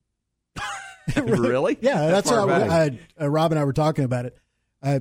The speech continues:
Speaker 1: I had a first cousin that played for the Astros.
Speaker 2: Yeah.
Speaker 1: He was a backup shortstop in seventy-nine and eighty to, uh, Craig Reynolds. His name was Jimmy Sexton.
Speaker 2: Huh.
Speaker 1: Then he got traded to the Oakland A's, and so my grandfather and I decided to become Texas Rangers fans.
Speaker 2: I got you.
Speaker 1: It helped that they were on a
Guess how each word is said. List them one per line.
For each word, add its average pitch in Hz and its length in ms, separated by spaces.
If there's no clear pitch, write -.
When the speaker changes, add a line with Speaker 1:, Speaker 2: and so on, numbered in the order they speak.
Speaker 1:
I 147 80
had 151 80
a 147 60
first 156 240
cousin 147 280
that 135 140
played 143 240
for 139 140
the 127 100
Astros. 131 800
Speaker 2:
Yeah. 95 120
Speaker 1:
He - 40
was 123 140
a 117 40
backup 131 360
shortstop 135 580
in 131 80
seventy-nine 135 480
and 131 100
eighty 131 300
to, 120 400
uh, 117 200
Craig 135 280
Reynolds. 131 460
His - 40
name 120 100
was 117 100
Jimmy 139 200
Sexton. 127 440
Speaker 2:
Huh. 311 120
Speaker 1:
Then 143 120
he 147 80
got 135 180
traded 151 480
to 139 420
the 131 320
Oakland 139 340
A's, 139 500
and 127 120
so 135 180
my 131 140
grandfather 127 420
and 127 100
I 135 100
decided 131 340
to 127 60
become 131 280
Texas 127 420
Rangers 156 360
fans. 117 320
Speaker 2:
I 208 120
got 175 220
you. 139 60
Speaker 1:
It 156 40
helped 190 240
that 151 160
they 143 120
were 147 180
on 143 200
a 127 200